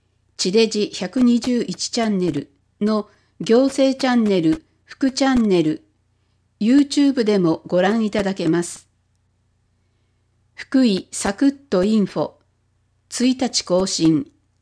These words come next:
夏の安心ナビ、熱中症予防。梅雨明けの七月下旬から八月上旬にかけて多発する傾向がある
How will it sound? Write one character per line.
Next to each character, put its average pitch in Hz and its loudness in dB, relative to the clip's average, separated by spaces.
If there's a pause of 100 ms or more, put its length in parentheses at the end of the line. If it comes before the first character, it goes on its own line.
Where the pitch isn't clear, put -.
(720)
夏 190 0
の 240 0
安 240 2
心 247 2
ナ 226 0
ビ、 165 -4 (360)
熱 196 -2
中 269 0
症 254 0
予 220 0
防。 160 -4 (1120)
梅 226 2
雨 254 4
明 240 2
け 240 0
の 220 0
七 - -2
月 262 2
下 202 0
旬 226 0
か 202 -4
ら 180 -4
八 175 -4
月 262 0
上 226 0
旬 254 2
に 254 2
か 254 -4
け 226 -4
て 196 -4
多 165 -4
発 202 -6
す 208 -4
る 208 -2
傾 196 -2
向 214 0
が 202 0
あ 175 0
る 156 -2